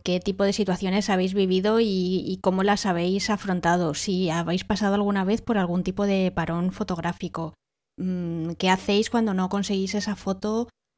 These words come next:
eh, con la que, pues, llevabais mucho tiempo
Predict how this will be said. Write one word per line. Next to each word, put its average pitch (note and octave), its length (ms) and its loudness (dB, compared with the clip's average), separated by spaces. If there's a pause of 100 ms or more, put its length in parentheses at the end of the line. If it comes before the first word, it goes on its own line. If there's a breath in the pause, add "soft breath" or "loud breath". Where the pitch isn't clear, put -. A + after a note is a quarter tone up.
(140)
eh, E3 600 -2
con E3 160 -2
la D#3+ 100 -2
que, D#3+ 320 -6
pues, E3 140 -6
llevabais E3 380 -2
mucho F3+ 280 -2
tiempo F3 880 -2